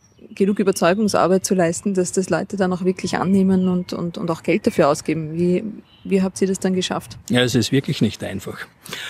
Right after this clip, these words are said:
Speaker 2: Äh, und es war nicht einfach und es ist auch jetzt noch nicht einfach in Österreich. Ich komme zu Deutschland dann ein bisschen später vielleicht nochmal zurück. Ja, wie, wie gelingt das? Letztendlich, wenn man selbst überzeugt ist,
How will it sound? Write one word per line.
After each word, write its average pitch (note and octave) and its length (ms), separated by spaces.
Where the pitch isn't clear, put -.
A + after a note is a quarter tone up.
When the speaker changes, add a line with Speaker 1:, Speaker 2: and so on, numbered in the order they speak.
Speaker 2:
Äh, G#2 200
und A#2 140
es G#2 180
war A#2+ 140
nicht C3+ 240
einfach B2 440
und A#2+ 200
es A2+ 120
ist A#2 160
auch G#2+ 200
jetzt A#2 480
noch A#2+ 160
nicht B2+ 220
einfach A#2 360
in A#2+ 100
Österreich. C#3 720
Ich - 140
komme A#2 160
zu A2 120
Deutschland G#2+ 460
dann G#2+ 100
ein G#2+ 80
bisschen - 240
später - 340
vielleicht B2 300
nochmal B2+ 260
zurück. A#2+ 360
Ja, A#2 240
wie, C3 360
wie B2+ 140
gelingt C3+ 440
das? - 260
Letztendlich, C3 560
wenn A#2+ 180
man A#2+ 120
selbst C#3+ 400
überzeugt A#2+ 520
ist, C#3 240